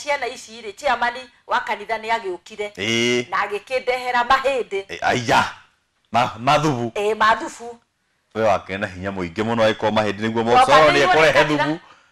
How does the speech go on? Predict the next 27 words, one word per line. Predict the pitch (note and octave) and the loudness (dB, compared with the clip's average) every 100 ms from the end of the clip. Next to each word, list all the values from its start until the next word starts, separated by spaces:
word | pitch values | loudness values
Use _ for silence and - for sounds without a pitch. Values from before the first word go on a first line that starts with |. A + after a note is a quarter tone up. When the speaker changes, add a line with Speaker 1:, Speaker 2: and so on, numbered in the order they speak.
| _ _ | _ _
Speaker 2:
So, | - F2+ G2 G2 | -18 -6 -4 -4
chairman, | G#2 C#3 C#3+ C#3+ C#3+ D3 _ _ | 2 2 4 2 0 -6 _ _
Speaker 1:
Ĩĩ. | - | -6
Speaker 2:
na | - A#2 B2 A#2+ | 0 4 6 4
ata | A2+ C#3+ D#3 | 4 4 4
othe | C#3+ C#3+ | 4 4
arĩa | D3 | 4
angĩ | C#3 | 4
no | C#3 | 4
Speaker 1:
Na | |
Speaker 2:
marare. | D3 C#3 D3 D3+ C#3 | 8 8 8 6 6
Speaker 1:
othe. | - - | 2 -2
Speaker 2:
Ah. | F#2 B2+ D#3 - - F3 | 0 4 2 0 -8 -4
Speaker 1:
Othe. | A3 B3 C4 C#4 - | -2 -2 -4 -8 -12
Speaker 2:
Hau | - C3 | -2 2
hakĩrĩ | C3+ C#3 B2 B2 | 4 4 2 2
hega. | A#2+ G#2 A#2 - - _ | 4 4 2 -2 -12 _
Speaker 1:
Haya. | - - - G3+ A3 G3+ - - _ _ _ _ _ G3 | -18 -12 -4 0 2 0 -6 -18 _ _ _ _ _ -10
Nĩguo | G#3+ G#3 A3+ | -10 -6 -8
rĩu | A3 | -8
twagĩthire | - A3 G3+ F#3+ A3+ A#3+ A#3 | -6 -6 -6 -10 -12 -12 -8
ũguo, | A#3 G#3+ A3 | -8 -8 -8
ndagĩthire | G#3+ G#3 G#3 F#3+ B3 A#3+ | -4 -4 -6 -12 -14 -8
ũguo, | B3 A3+ B3 A#3+ | -6 -6 -8 -10
ngĩanjĩrĩria | F3+ E3 G3 G#3 G#3 | -10 -12 -10 -6 -6
rĩu | G#3 | -4
gũsupply. | F#3 F#3 F#3+ - F#3+ F3+ F#3 | -6 -8 -8 -6 -2 0 0